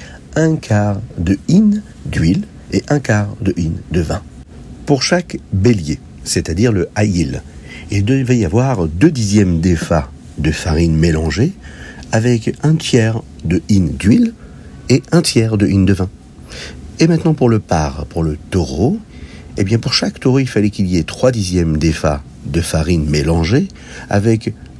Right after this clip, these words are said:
un demi de hin d'huile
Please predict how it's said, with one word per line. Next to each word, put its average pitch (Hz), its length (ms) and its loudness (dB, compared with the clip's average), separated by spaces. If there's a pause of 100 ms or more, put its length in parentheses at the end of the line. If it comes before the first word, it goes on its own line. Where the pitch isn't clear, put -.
(120)
un 156 100 4
demi 120 560 2 (280)
de 80 280 -2
hin 90 240 2 (480)
d'huile 104 540 2